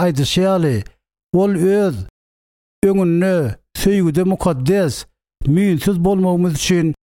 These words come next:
dünýä gurulmazdan öň bizi Mesihde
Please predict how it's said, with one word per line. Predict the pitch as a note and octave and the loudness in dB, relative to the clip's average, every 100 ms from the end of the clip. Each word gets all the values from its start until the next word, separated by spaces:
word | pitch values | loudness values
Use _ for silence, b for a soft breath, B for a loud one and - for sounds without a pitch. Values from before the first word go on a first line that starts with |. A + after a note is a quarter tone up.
| _ _ _ _ | _ _ _ _
dünýä | E3 F3 F3+ F#3+ D#3+ A#2+ | 0 2 2 2 0 0
gurulmazdan | F3+ F#3 F3 D#3 C3+ C#3 G3 | 0 2 2 0 0 0 0
öň | G3 G#3 F#3 E3 | 2 2 2 2
bizi | E3 F3 E3+ - - | 2 0 0 -4 0
Mesihde | E3+ - D#3 - D#3+ | 0 2 -2 0 0